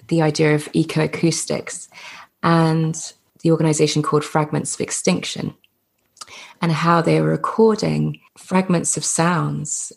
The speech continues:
uh, to study, understand, experience, and enjoy and conserve, um, millions of years of evolution in equatorial rainforests.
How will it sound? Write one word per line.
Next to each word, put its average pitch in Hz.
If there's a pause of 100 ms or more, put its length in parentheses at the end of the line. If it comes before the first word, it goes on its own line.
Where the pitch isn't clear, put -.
(100)
uh, 151
to 151
study, 170
understand, 156
experience, 156 (600)
and 156
enjoy 151
and 151
conserve, 147 (640)
um, 151
millions 175
of 151
years 156
of -
evolution 147
in 151
equatorial 143
rainforests. -